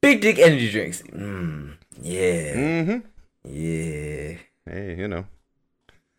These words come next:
Speaker 2: But hey, they're our sponsor going forward, so, uh, we'll be, uh, talking more about them in the coming weeks.
Speaker 1: Hey, maybe, maybe one day, just one day, Mandingo Boys will also sponsor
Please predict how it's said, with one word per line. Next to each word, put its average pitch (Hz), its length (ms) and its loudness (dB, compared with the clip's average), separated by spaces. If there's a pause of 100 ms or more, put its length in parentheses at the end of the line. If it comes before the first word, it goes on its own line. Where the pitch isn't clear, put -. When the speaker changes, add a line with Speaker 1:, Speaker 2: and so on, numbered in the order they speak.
(160)
Speaker 2:
But 107 120 0
hey, 160 120 4
they're 120 160 4
our 131 100 6
sponsor 127 440 2
going 107 260 0
forward, 113 400 0
so, 92 320 -2
uh, 90 160 -2 (680)
we'll 98 120 -16
be, 92 300 -8
uh, 92 120 -10 (600)
talking 113 400 0
more 101 160 -2
about 98 320 0
them 101 300 -6 (260)
in 85 120 -14
the 85 40 -14
coming 92 320 -8
weeks. 95 320 -14 (560)
Speaker 1:
Hey, 101 260 4
maybe, 117 560 -2
maybe 165 440 0
one 156 280 2
day, 78 360 -2 (120)
just 110 240 -2
one 123 220 0
day, 78 360 -6 (200)
Mandingo 92 580 -2
Boys 82 300 -4
will 78 120 -4
also 82 340 -8
sponsor 73 440 -10